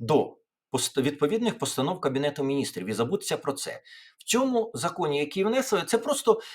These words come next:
велике нагромадження додаткових текстів, де всі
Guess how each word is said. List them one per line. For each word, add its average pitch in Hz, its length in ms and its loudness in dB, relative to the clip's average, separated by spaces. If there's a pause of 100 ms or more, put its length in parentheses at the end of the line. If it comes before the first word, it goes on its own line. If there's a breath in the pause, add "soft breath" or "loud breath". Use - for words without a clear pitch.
(140 loud breath)
велике 240 400 8
нагромадження 143 600 2
додаткових 139 500 2
текстів, 120 460 -4
де 117 340 2 (880)
всі - 560 4